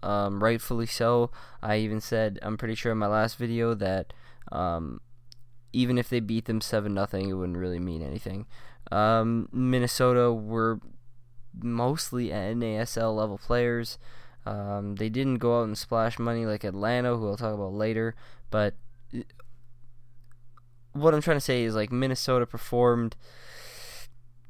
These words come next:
well, to, to their credit, they performed a little bit better than everybody thought. They had a couple of standout players. They had that number sixteen Kadri who played out wide.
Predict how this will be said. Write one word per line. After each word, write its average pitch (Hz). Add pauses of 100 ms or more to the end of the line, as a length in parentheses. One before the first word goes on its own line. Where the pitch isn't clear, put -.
(180)
well, 202 (340)
to, - (220)
to 202
their 180
credit, 147 (380)
they 143
performed 156
a 147
little 147
bit 117
better 113
than 101
everybody 95
thought. 92
They 101
had 113
a 120
couple 151
of 135
standout 107
players. 104
They 101
had 107
that 101
number 131
sixteen 117
Kadri 104
who 104
played 107
out 92
wide. 113